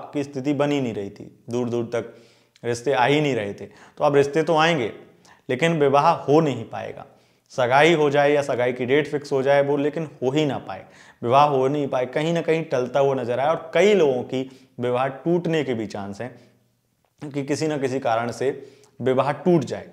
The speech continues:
ये नौबत भी आ सकती है। लेकिन ज़्यादा संभावना ये है कि शादी की डेट जो है वो डिले होगी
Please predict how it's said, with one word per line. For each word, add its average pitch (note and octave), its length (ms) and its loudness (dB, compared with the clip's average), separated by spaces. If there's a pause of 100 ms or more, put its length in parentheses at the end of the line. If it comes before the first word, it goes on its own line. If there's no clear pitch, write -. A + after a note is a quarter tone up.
(420)
ये D3 160 4
नौबत D3 340 2
भी A2+ 80 -2
आ G#2+ 100 -4
सकती G2+ 320 -14
है। G#2 140 -18 (300)
लेकिन D#3 220 2
ज़्यादा C#3+ 260 4
संभावना C3+ 460 0
ये C3+ 120 -2
है D3+ 80 -4
कि F3 120 -4
शादी B2+ 300 -4
की B2+ 80 -4
डेट B2+ 540 0
जो A#2+ 120 -2
है C3 100 -4
वो C#3+ 120 -2
डिले A#2+ 300 2
होगी C3+ 320 0